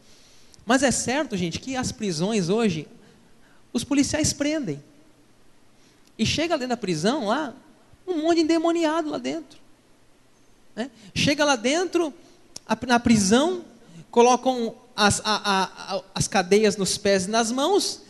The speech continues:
de-, detém, pro-, tira da sociedade, do convívio, né?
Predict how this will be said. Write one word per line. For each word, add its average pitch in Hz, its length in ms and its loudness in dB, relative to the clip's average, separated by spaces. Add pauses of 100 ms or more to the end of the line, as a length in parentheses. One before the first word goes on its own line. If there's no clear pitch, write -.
(240)
de-, 214 300 4
detém, 220 600 4
pro-, - 420 -2 (280)
tira 247 240 0
da 214 120 0
sociedade, 202 580 -2
do 202 80 -2
convívio, 277 760 0 (320)
né? 277 320 -2